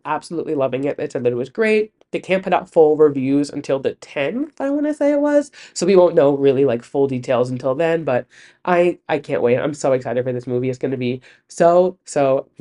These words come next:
good. The next Drew release that we have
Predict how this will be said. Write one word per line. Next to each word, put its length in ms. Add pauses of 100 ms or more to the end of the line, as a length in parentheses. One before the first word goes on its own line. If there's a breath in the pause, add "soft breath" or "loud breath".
good. 480
The 140
next 360
Drew 200
release 360
that 180
we 100
have 360